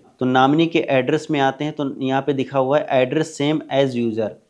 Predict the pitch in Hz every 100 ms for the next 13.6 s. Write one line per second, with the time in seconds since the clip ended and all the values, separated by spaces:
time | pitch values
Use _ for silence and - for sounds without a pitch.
0 | - 123 156 156 156 147 - 131 127 131
1 | 147 151 139 143 123 123 156 151 143 143
2 | 127 135 135 131 131 131 123 123 127 131
3 | 123 120 127 131 135 135 127 127 127 -
4 | 127 123 123 123 127 156 165 - 143 143
5 | 139 - 123 123 - - 123 117 143 170
6 | - 117 120 123 127 123 113 120 120 113
7 | 98 95 98 104 117 127 131 123 117 -
8 | 123 117 117 123 127 120 120 - 120 113
9 | 117 - 123 127 131 127 139 143 120 117
10 | 117 110 - 117 110 113 113 120 123 123
11 | _ - 123 110 123 - 127 127 123 -
12 | 117 117 117 - 110 110 - 113 117 113
13 | 113 - 113 110 113